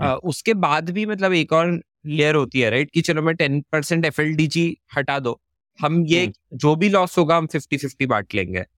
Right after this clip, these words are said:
Speaker 2: या जो भी लॉस,
Speaker 1: ओके।
Speaker 2: अ, सिक्सटी फोर्टी बांट लेंगे,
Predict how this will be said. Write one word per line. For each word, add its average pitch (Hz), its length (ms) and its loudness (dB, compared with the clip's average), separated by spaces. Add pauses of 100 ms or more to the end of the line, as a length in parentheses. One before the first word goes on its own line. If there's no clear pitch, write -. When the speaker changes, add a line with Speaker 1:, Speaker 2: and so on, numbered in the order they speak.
(280)
Speaker 2:
या 135 100 2
जो 143 220 2
भी 151 120 2
लॉस, 151 280 0
Speaker 1:
ओके। 98 380 -2
Speaker 2:
अ, - 1000 -6 (300)
सिक्सटी - 380 -4
फोर्टी 113 320 -2
बांट 107 280 -4
लेंगे, 95 380 0